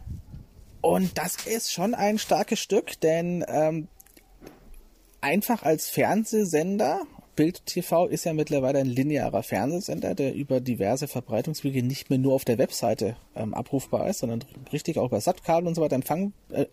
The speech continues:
empfangbar ist. Und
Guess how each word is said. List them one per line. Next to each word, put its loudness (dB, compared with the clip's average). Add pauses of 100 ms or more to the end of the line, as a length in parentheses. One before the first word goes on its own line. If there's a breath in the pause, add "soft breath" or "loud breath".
empfangbar 2
ist. -2 (1040 loud breath)
Und 0